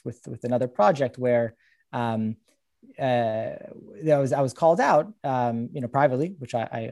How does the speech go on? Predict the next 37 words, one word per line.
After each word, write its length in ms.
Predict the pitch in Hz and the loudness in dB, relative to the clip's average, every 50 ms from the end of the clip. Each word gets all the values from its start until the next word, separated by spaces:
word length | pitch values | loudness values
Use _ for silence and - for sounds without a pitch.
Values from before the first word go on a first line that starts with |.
| - | -6
I 40 | 123 | -8
appreciate 380 | 123 - 143 127 - 139 123 - | -6 -6 -8 -6 -4 -6 -2 2
private 260 | 147 135 131 135 120 | 2 2 2 2 -2
call 180 | - 131 123 127 | -2 0 2 2
outs 240 | 135 - - - | 0 0 -4 -6
more 140 | 135 131 123 | -6 -4 -4
than 140 | 117 117 110 | -2 -4 -2
public 280 | - 135 127 131 127 127 | -2 0 0 0 -2 -2
call 180 | - 135 131 139 | 0 0 2 2
outs, 300 | 151 185 226 - - - _ _ - _ _ - | 2 0 -2 -6 -12 -20 _ _ -20 _ _ -4
uh, 220 | 135 127 127 127 | 0 2 2 4
where 140 | 127 131 123 | 4 2 2
somebody 260 | - 156 147 147 143 | 2 2 2 2 0
said, 180 | - - 233 214 | 0 2 4 6
"Oh, 140 | 202 196 | 6 8
like, 220 | 165 151 135 - 143 | 8 6 4 2 0
your, 160 | 139 131 - | -2 -2 -2
your, 280 | - 131 135 131 127 123 | -2 -2 -2 -2 -2 -2
your 180 | 127 139 139 | -2 -4 -6
panel 460 | - - 190 214 226 220 196 165 151 | -4 0 0 2 2 4 2 2 2
or 100 | 139 131 | 2 0
your 160 | 123 123 127 120 | 0 -2 -4 -4
group 180 | 139 139 135 _ - | -4 -6 -4 _ -2
of, 180 | 131 127 120 | -2 -2 0
uh, 240 | 131 127 127 127 127 - | 0 0 2 2 0 0
of, 200 | 139 127 123 - | -2 -6 -4 -6
of 140 | 135 127 | -4 -2
individuals, 640 | 143 143 147 139 180 202 180 175 151 143 143 147 143 - _ _ _ _ | 0 0 0 0 0 -2 0 0 0 2 0 0 -2 -6 _ _ _ _
you 80 | - 135 | -2 -2
know, 80 | 135 131 | 0 0
the 140 | 123 139 | 0 0
gender 480 | 123 143 160 165 160 147 151 143 139 139 | 2 4 4 4 4 4 4 4 4 2
imbalance 540 | 139 139 135 147 156 156 151 143 139 123 - | 2 0 0 2 2 2 2 0 -2 -6 -8
is, 120 | 127 120 | -10 -10
is 120 | 127 117 123 | -10 -6 -4
not 180 | 127 120 117 | -2 -2 -2
appropriate." 600 | 113 - 131 127 120 - - 117 110 107 - - | -2 -4 -4 -6 -6 -4 -6 -4 -4 -4 -4 -6